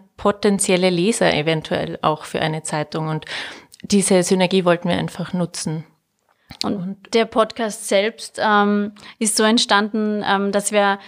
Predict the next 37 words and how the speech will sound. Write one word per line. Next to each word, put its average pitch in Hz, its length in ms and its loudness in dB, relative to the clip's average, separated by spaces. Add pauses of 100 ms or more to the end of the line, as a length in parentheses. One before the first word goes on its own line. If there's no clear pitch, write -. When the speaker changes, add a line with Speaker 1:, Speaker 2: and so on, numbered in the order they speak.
(240)
Speaker 2:
ungefähr 220 460 2
zeitgleich, 202 1000 0
ähm, 202 380 0
wie 208 160 -2
wir 208 140 2
die 196 180 -6
Idee 196 300 -2
hatten, 202 400 0
wir 196 100 -4
wollen 190 260 2
jetzt 190 200 -4
unser, 185 680 0
unser 180 600 -4
Medienrepertoire 202 1040 2
auch 190 180 2
um 190 160 -2
Audio 220 420 4
er-, 202 380 0
erweitern, 196 640 -2 (400)
ähm, 196 340 2
haben 196 220 2
wir 196 180 2
die 190 400 -6
S-N-in 247 680 2
gegründet. 240 600 2
Das 208 140 -4
ist 202 160 -2
eine 190 180 2
Rubrik 240 380 0
auf 214 160 0
unserer 202 280 0
Website, 202 760 0
die 202 80 -2
sich 196 280 -2
speziell 185 460 0
Frauenthemen 214 880 0
widmet, 240 500 0